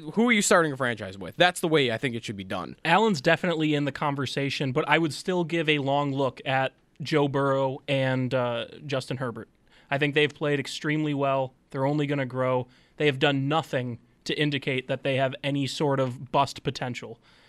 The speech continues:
Speaker 2: Uh, I, I, I think that both teams are v-, ve-, offensively good already.
Speaker 1: Mm-hmm.
Speaker 2: And they, they just can't finish games. Neither team can. They've,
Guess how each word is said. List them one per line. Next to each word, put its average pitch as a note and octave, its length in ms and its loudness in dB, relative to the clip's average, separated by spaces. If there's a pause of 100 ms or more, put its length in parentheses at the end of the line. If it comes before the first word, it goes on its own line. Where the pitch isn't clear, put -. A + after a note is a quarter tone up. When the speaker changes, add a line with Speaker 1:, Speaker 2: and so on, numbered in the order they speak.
(200)
Speaker 2:
Uh, - 280 0
I, E3 60 0
I, D#3+ 60 0 (100)
I E3+ 40 6
think G3 280 -2
that D#3 320 0
both D#3 240 0
teams E3 320 -4
are C#3+ 180 2
v-, C3 160 -6 (380)
ve-, C#3+ 360 0
offensively D#3+ 920 0 (380)
good F#3 240 6
already. D#3+ 520 2 (480)
Speaker 1:
Mm-hmm. C3 100 -8
Speaker 2:
And D#3 300 6
they, D#3 220 6
they D#3+ 120 2
just C#3 140 -4
can't E3+ 200 -2
finish E3 280 0
games. E3 420 -4
Neither D#3+ 240 2
team E3 240 -4
can. E3 420 -6
They've, D#3 300 0